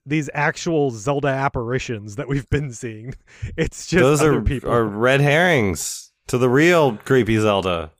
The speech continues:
Speaker 1: Uh, but
Speaker 2: Th-, this whole
Speaker 1: now
Speaker 2: thing is over. This whole, like, uncomfortable situation,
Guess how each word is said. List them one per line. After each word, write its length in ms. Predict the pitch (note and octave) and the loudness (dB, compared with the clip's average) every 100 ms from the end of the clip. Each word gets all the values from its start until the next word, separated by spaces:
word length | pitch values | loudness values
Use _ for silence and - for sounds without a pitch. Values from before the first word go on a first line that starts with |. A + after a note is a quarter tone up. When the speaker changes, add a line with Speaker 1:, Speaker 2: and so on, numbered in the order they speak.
| _ _ _ _ _ _ _ _ _ _ _ | _ _ _ _ _ _ _ _ _ _ _
Speaker 1:
Uh, 480 | C#3+ C#3+ D#3 B2+ G2+ - | -2 0 2 0 -6 -2
but 500 | F#3 F#3+ - - - _ _ _ - | 2 2 0 -6 -16 _ _ _ -2
Speaker 2:
Th-, 140 | C3+ G3 | 0 2
this 200 | D3+ D#3+ | 2 4
whole 140 | E3 | 4
Speaker 1:
now 60 | E3 | 4
Speaker 2:
thing 180 | E3+ C#3+ | 4 2
is 100 | A#2+ | 2
over. 460 | A2+ A2+ G#2+ G2 F#2 | 2 2 2 0 -2
This 240 | A2 - | -2 0
whole, 180 | B2 A#2 | 2 2
like, 240 | G2+ - - | 0 -2 -2
uncomfortable 640 | A2 A2+ A2+ G2+ F#2+ F2+ | 0 0 0 -2 -2 -4
situation, 920 | - F2+ F#2 F2 E2 - E2+ D#2 D#2 | -4 -4 -2 -2 -2 -2 -4 -4 -8